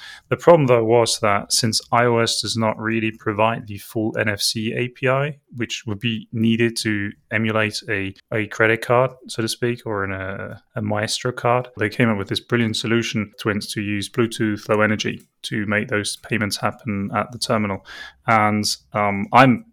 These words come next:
I was really thrilled with this mobile payment thing. So I remember distinctly trying this out.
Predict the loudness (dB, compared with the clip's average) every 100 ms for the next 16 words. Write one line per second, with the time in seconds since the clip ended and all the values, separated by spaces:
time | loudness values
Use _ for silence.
0 | 2 2 2 -4 -4 -2 -2 -2 -2 -2
1 | -2 -8 -8 -6 -6 -2 -2 0 -2 -2
2 | -6 -6 -6 -2 4 6 6 4 2 4
3 | 4 2 -2 -20 _ -6 2 2 4 2
4 | 0 0 4 4 4 0 2 2 2